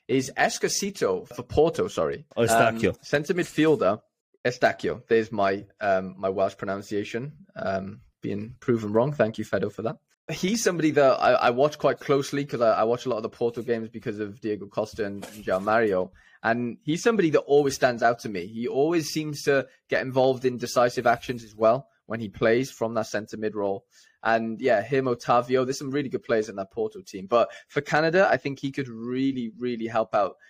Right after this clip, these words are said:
Speaker 1: their midfield. You know, if Alphonso Davies is playing further forward, if David is obviously playing up front, they're gonna need, um, you know, a-, as much as they can in that midfield to sort of control the play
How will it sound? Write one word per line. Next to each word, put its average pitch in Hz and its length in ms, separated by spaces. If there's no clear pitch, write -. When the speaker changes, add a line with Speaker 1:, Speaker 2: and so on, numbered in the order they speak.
Speaker 1:
their 113 100
midfield. 131 540
You 120 60
know, 117 140
if 117 180
Alphonso 127 380
Davies 131 380
is 127 80
playing 123 280
further 123 280
forward, 131 460
if 113 160
David 120 320
is - 80
obviously 117 240
playing 113 220
up - 120
front, 131 320
they're 110 100
gonna 123 280
need, 120 340
um, 110 440
you 120 80
know, 110 120
a-, 104 200
as 113 120
much 123 200
as 110 80
they 107 100
can 113 240
in 110 100
that 98 220
midfield 113 440
to 113 60
sort - 300
of - 100
control 123 400
the 104 80
play 120 420